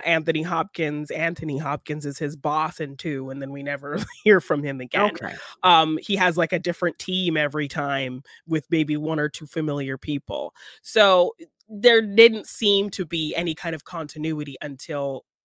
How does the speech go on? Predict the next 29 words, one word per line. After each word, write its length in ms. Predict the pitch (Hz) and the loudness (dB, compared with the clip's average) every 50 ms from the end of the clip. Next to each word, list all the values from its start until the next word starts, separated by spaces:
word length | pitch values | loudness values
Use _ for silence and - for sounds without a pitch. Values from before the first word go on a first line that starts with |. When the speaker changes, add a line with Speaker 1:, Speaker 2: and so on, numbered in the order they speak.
| _ _ _ - | _ _ _ -8
Speaker 1:
um, 460 | - 147 143 139 139 135 143 160 - - _ - | -6 -4 -4 -4 -6 -8 -12 -14 -18 -20 _ -12
the 100 | 156 160 | -10 -8
most 300 | 160 151 151 - - - | -8 -8 -10 -10 -10 -10
recent 340 | 160 147 - - 131 - | -10 -10 -10 -12 -14 -12
one, 200 | 147 147 135 135 | -10 -10 -10 -12
Fallout, 720 | - - 175 165 160 160 151 135 139 135 135 - - - - _ _ _ - - - _ _ _ | -6 -2 0 0 0 0 0 -2 -2 -4 -6 -8 -10 -14 -18 _ _ _ -20 -20 -20 _ _ _
and 260 | 160 151 143 143 143 143 | -12 -10 -10 -10 -10 -10
now 380 | 135 135 135 131 131 127 - - | -10 -10 -10 -12 -12 -14 -16 -16
kind 200 | - - 139 139 | -16 -16 -16 -16
of 140 | 139 143 _ | -16 -20 _
getting 260 | - - 135 143 147 | -18 -18 -18 -18 -20
characters 380 | - - 143 143 - - 127 - | -18 -18 -18 -18 -18 -20 -20 -20
from 220 | - - 123 123 123 | -18 -18 -18 -18 -18
the 80 | 123 | -20
first 400 | - - 135 131 123 - - - | -14 -12 -12 -12 -12 -14 -18 -18
film 400 | - - 131 123 127 131 127 127 | -18 -18 -18 -16 -16 -16 -16 -16
and 100 | 120 123 | -18 -20
people 260 | - - 143 - 127 127 | -20 -20 -18 -16 -14 -12
related 460 | 131 123 123 135 143 147 139 135 - | -12 -10 -8 -8 -6 -6 -8 -8 -12
to 80 | - 139 | -14 -16
characters 400 | - - 147 135 - - 143 - | -12 -10 -10 -10 -10 -12 -16 -16
from 200 | - 147 143 139 | -16 -16 -14 -12
earlier 360 | 147 143 131 139 135 135 143 | -12 -10 -10 -10 -12 -12 -14
films 380 | 135 - 151 143 135 135 139 - | -14 -12 -12 -12 -12 -12 -14 -14
kind 160 | - 139 135 | -12 -14 -14
of 80 | 123 _ | -14 _
coming 300 | - - 131 131 123 123 | -18 -14 -14 -12 -14 -12
back. 360 | - - 147 123 - - - | -10 -10 -10 -10 -10 -12 -14
So 260 | - - 196 170 165 | 0 4 6 6 6